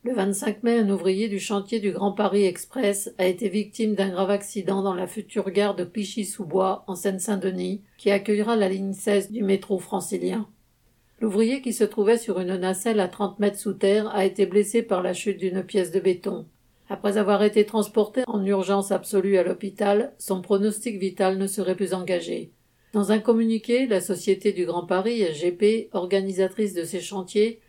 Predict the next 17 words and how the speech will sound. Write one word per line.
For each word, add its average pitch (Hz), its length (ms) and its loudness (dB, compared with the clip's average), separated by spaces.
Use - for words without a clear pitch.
a 180 100 0
adressé 202 400 2
à 226 80 4
la 180 140 4
victime, 190 560 -2
entre 185 240 -4
guillemets, 170 400 -6
tout 233 160 -4
son 240 180 -2
soutien, 185 640 -4
ainsi 190 280 -4
qu'à 185 140 2
ses 180 160 0
proches 185 340 -2
et 180 60 2
ses 175 220 -2
collègues, 180 520 0